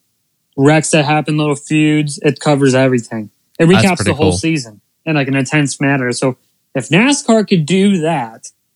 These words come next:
Speaker 1: your ratings will go up. Let's think about it. Maybe a few hundred thousand.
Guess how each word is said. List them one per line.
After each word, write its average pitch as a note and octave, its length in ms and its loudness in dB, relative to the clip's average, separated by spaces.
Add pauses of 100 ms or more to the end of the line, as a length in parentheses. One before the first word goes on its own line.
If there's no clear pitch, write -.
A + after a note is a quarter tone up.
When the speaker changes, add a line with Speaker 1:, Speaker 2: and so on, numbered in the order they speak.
(460)
Speaker 1:
your F#3+ 140 4
ratings G#3 260 2
will F#3 100 -2
go F3+ 160 0
up. F3 220 -4 (380)
Let's D#3+ 160 -2
think E3+ 160 0
about B2+ 220 -4
it. A#2+ 120 -10
Maybe C#3 300 0
a B2 40 0
few D3+ 200 -2
hundred D3 240 -2
thousand. D#3 480 -2